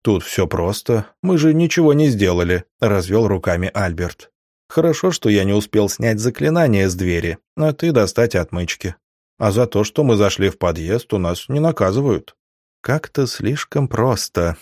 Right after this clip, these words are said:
заметила Джин, сверля его подозрительным взглядом.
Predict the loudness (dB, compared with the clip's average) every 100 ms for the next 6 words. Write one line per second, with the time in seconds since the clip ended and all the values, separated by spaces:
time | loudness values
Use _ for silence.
0 | _ 0 2 2 0 0 0 0 0 0
1 | 0 -2 -2 -2 0 0 0 0 0 0
2 | 2 0 0 0 0 -2 -4 -4 -6 -12
3 | -14